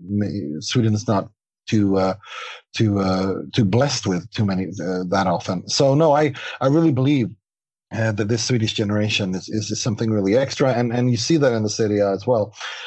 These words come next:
Um, so it's, it's, it's, uh, watch out for those guys. If anything, I'd say watch out for Mattias Svanberg.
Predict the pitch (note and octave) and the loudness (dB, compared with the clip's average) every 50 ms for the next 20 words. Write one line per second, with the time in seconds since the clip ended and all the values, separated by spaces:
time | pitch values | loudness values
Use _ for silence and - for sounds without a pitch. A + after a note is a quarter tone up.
0 | - - - G#2+ G#2 G2+ G2+ F#2+ F#2+ G2 G2 G2+ - C#3 C3 B2 A#2+ A2+ - C3 | -12 -6 -4 -2 0 0 0 -2 -2 -4 -4 -2 2 2 2 2 2 0 -2 -4
1 | B2+ - - B2 A#2+ G#2+ - - - - A#2 B2 A#2+ A#2+ G#2+ G2 F2+ G#2 A2 B2+ | -4 -2 -2 -4 -4 -4 -6 -10 -6 -2 0 0 2 0 0 -2 0 2 2 2
2 | D3 C#3 - D#3 D#3+ D#3 C3 - A2+ G2+ F#2 - - G#2 F#2+ A2 A2 - - C#3 | 2 2 2 2 2 2 2 -2 -2 -2 -2 -2 -2 -2 -2 -2 -2 -2 0 0
3 | D#3+ D#3+ A#2+ - A#2 A2 A#2 A#2 A2+ - C3 A2+ G#2+ B2 B2+ B2 - B2+ A2 G#2 | 0 0 0 0 0 0 0 -2 -2 -2 -2 2 2 2 2 2 2 0 0 0
4 | - - - A2 G#2 G2+ G2+ G#2 - - - - _ - A2+ A#2 A#2 - B2+ A2+ | -2 -2 -2 0 0 0 0 -4 -10 -20 -20 -14 _ -4 -2 -2 0 0 0 0
5 | - - - A#2+ G#2 G2 F#2+ G2 A2 A#2 G#2 F#2 F#2 | 0 0 0 0 0 0 2 2 2 2 0 -2 -4